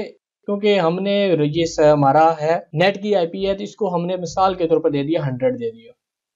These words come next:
इसके बाद हमने यहाँ पे आए और default gateway के अंदर वन नाइन टू वन सिक्स एट जो भी आईपी होती है आखिर पे जो वन होता है वो आपका default gateway होता है। इसी तरह आपने यहाँ पे दे दिया इसको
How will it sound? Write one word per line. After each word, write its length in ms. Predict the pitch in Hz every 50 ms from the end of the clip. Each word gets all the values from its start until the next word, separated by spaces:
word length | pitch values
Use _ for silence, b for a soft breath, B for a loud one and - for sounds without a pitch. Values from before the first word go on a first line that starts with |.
| _ _ -
इसके 280 | 226 208 - - 240 233
बाद 260 | 208 208 196 190 190
हमने 220 | 180 175 180 180
यहाँ 300 | 175 170 170 156 147 156
पे 140 | 160 160 170 160
आए 160 | 151 151 156 143
और 200 | 170 160 151 147
default 420 | 147 151 143 - 151 165 175 180 175
gateway 360 | 165 156 156 147 147 156 151
के 100 | 143 147 143
अंदर 180 | 139 139 151 143
वन 200 | 143 151 156 156
नाइन 220 | 151 147 143 143
टू 180 | 143 147 151 147 139
वन 200 | 143 139 143 143
सिक्स 300 | 143 - 151 147 - - - 147
एट 220 | 143 147 160 160 160 156
जो 200 | 160 202 220 226
भी 200 | 220 240 233 226
आईपी 340 | 233 - - 175 - 214 214
होती 240 | 202 190 - 208 202
है 60 | 202
आखिर 280 | 185 180 - - 202 196
पे 140 | 196 190 180
जो 160 | 170 170 143
वन 200 | 127 143 175 208
होता 280 | 214 190 160 - - 160
है 100 | 165 165
वो 160 | 156 156 175
आपका 220 | 165 147 - - 160
default 400 | 151 143 147 - 135 135 139 131
gateway 360 | 127 127 123 123 123 127 123
होता 160 | 120 120 _
है। 1120 | _ _ _ _ _ _ _ _ _ _ _ _ _ _ _ _ _ _ _ _ - 180
इसी 180 | 165 160 208 208
तरह 180 | 208 196 185 175
आपने 300 | 160 156 156 160 165 165
यहाँ 300 | 156 151 143 139 143 143
पे 180 | 143 147 151 165 160 - - _ _ _ _ _ - - - - _ _ -
दे 160 | 147 143 143 139
दिया 200 | 139 139 143 139
इसको 320 | 135 135 - - 139